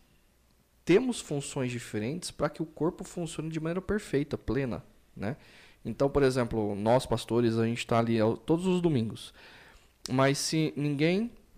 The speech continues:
colocar, ligar a caixa de som, colocar o microfone pra funcionar,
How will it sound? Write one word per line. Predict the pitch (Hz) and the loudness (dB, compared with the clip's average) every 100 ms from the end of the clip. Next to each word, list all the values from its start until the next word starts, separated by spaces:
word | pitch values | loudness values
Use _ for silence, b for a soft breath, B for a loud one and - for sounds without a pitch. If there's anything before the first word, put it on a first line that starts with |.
| - - - - - - - - | -18 -18 -20 -20 -20 -20 -14 2
colocar, | 151 151 - 139 139 156 | 6 6 4 6 6 4
ligar | 151 127 135 | 2 2 2
a | |
caixa | 156 - | 2 -4
de | 160 | -4
som, | 170 147 123 117 120 139 - | -2 0 0 -2 -6 -10 -10
colocar | 110 110 110 | -10 -4 -4
o | |
microfone | 131 143 135 123 | -2 -2 -2 -4
pra | 127 | -4
funcionar, | 117 117 117 139 143 - | -6 -6 -2 0 -2 -4